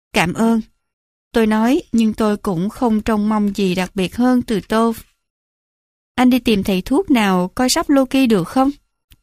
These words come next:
Toph hỏi. "Em không muốn tôi nhờ mẹ sao?" "Mẹ anh là người trị thương, có nghĩa bà đặt tay lên người khác và cứu chữa mọi loại vết thương họ có."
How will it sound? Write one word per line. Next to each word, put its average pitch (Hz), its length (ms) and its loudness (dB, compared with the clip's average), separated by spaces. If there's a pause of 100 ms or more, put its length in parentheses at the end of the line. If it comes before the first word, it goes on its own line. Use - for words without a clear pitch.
Toph 208 260 0
hỏi. 190 380 -4 (1040)
"Em 214 440 2
không 226 240 2
muốn 240 280 2
tôi 262 160 0
nhờ 233 180 2
mẹ 190 320 0
sao?" 269 280 0 (1000)
"Mẹ 190 160 2
anh 202 380 0
là 185 100 -2
người 175 180 0
trị 165 240 -4
thương, 240 320 2 (280)
có 302 140 2
nghĩa 226 500 2
bà 208 180 2
đặt 226 180 -2 (160)
tay 226 300 4
lên 226 220 2
người 214 200 0
khác 277 280 -2 (1400)
và 202 120 2
cứu 254 360 0
chữa 196 280 2
mọi 220 260 4
loại 185 180 0
vết 285 180 -2
thương 254 220 2
họ 185 200 0
có." 240 340 0